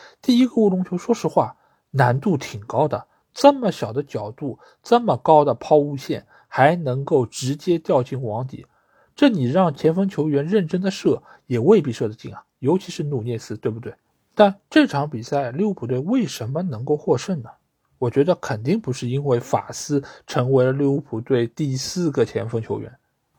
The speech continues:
而是利物浦队确实是打得更好的一方啊。因为你们从数据上也可以看得出来，利物浦队的X G有两点二五个，那进两个球不是很正常吗？对手是零点九九个，进一个，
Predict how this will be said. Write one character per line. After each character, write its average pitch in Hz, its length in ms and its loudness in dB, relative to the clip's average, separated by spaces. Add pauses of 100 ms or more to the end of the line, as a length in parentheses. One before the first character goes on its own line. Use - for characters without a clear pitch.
(160)
而 147 280 4
是 156 300 -2
利 185 180 0
物 185 80 0
浦 - 180 -10
队 127 380 2
确 208 320 0
实 120 240 -6
是 131 400 -4
打 113 200 -4
得 117 300 -8
更 196 160 0
好 - 220 -10
的 139 80 -6
一 131 80 -4
方 156 240 -2
啊。 - 100 -14 (680)
因 247 140 2
为 311 100 0
你 135 80 0
们 123 140 -2
从 160 120 0
数 233 240 0
据 196 80 0
上 165 160 -2
也 110 80 -4
可 156 120 -2
以 170 40 -2
看 165 160 -6
得 110 60 -6
出 - 160 -14
来， 110 160 -12 (400)
利 202 160 4
物 202 80 6
浦 135 180 0
队 151 200 4
的 139 120 2
X 147 280 -4
G 147 180 -8
有 120 160 0
两 127 240 0
点 123 180 -4
二 190 220 0
五 113 160 -4
个， 131 280 -4 (260)
那 214 120 0
进 208 240 0
两 107 200 2
个 139 100 0
球 135 160 0
不 147 100 -6
是 180 60 -8
很 135 160 0
正 180 180 -2
常 113 160 -8
吗？ 120 140 -12 (420)
对 233 200 8
手 170 120 2
是 170 120 -2
零 170 180 0
点 170 160 0
九 151 100 0
九 160 140 0
个， 135 160 -2
进 151 240 -2
一 123 80 -4
个， 131 260 -4